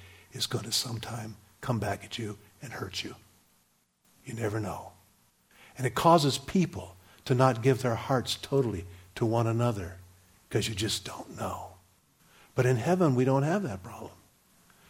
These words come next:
We need to think about that. And then we'll love heaven all the more. The lame man will leap as a hart.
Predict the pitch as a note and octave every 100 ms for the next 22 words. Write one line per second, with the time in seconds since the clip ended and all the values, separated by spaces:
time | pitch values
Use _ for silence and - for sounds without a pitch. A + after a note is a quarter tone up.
0 | - D#3+ G3 E3+ - - A#3 - - -
1 | - - - - _ - - - C3+ D#3
2 | F#3+ G3 F3+ F3+ A3 G#3 F#3 F3 E3 C#3+
3 | F3 E3+ E3+ F#3+ G#3+ C#3 - - _ _
4 | _ _ - - - - - B2+ C#3 F3+
5 | E3+ D3+ C#3 A#2+ A#2 D#3+ F#3+ D#3+ C#3 A#2
6 | - F3+ G#2+